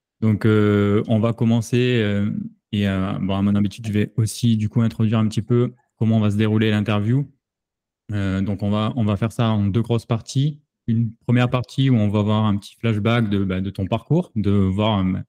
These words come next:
ton entrée dans l'écosystème et ce que tu faisais avant et voilà, et comment, comment t'as découvert un petit peu cet écosystème. Et après, on fera un focus sur, euh, ce que tu fais aujourd'hui pour, euh, bien comprendre, bah, comment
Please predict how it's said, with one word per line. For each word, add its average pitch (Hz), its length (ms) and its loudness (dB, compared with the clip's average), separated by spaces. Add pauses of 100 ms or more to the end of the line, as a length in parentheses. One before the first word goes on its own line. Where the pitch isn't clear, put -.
(380)
ton 107 160 2
entrée 113 420 0
dans 104 100 0
l'écosystème 107 800 0
et 95 200 -4 (300)
ce - 80 -20
que 101 120 -6
tu 104 140 -2
faisais 101 120 0
avant 104 300 2
et 95 120 0
voilà, 95 240 -2
et 92 80 -6
comment, 98 420 -4
comment 107 300 2
t'as 104 120 0
découvert 101 400 0
un 101 100 0
petit - 140 -6
peu 110 140 -6
cet 101 180 -2
écosystème. 104 760 -2 (680)
Et 101 100 -4
après, 98 240 -4
on 120 120 0
fera 117 320 2
un 110 80 0
focus 113 440 -2
sur, 110 340 0
euh, 92 160 2 (380)
ce - 100 -20
que 110 80 -2
tu 101 180 -4
fais - 140 0
aujourd'hui 107 540 2
pour, 104 320 0
euh, 90 140 0
bien 101 220 0
comprendre, 104 480 -2
bah, 90 80 -2
comment 101 460 -2